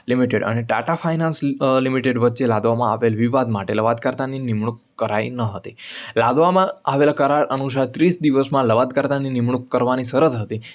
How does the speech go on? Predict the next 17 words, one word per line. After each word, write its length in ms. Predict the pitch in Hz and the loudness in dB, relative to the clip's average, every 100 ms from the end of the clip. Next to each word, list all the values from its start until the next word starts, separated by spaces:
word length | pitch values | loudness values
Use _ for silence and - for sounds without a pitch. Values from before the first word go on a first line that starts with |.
| - | 0
જે 80 | 120 | 0
સમય 240 | 135 147 | 2 0
મર્યાદામાં 540 | 143 139 135 135 131 | 0 0 0 -2 -4
કરી 200 | 123 104 | -4 -6
શકાય 360 | 107 - 92 90 | -6 -10 -10 -12
છે, 440 | - - _ - | -14 -20 _ -4
ન 100 | 127 | -4
કરી 220 | 120 104 - | -2 -4 -6
શકાય. 380 | - - - _ _ _ _ _ _ _ - - - _ - | -12 -16 -20 _ _ _ _ _ _ _ -20 -20 -20 _ -6
આની 120 | 143 | -2
અંદર 140 | 151 | 0
ફેરફાર 400 | 147 143 135 160 | 2 2 2 0
જોઈએ 260 | 127 120 123 | 0 2 2
તો 100 | 127 | 0
અદાલતે 440 | 120 135 143 147 | 0 2 2 0
જણાવ્યું 500 | 123 123 143 135 104 | 0 0 0 0 -4
હતું 240 | 101 113 | -4 -8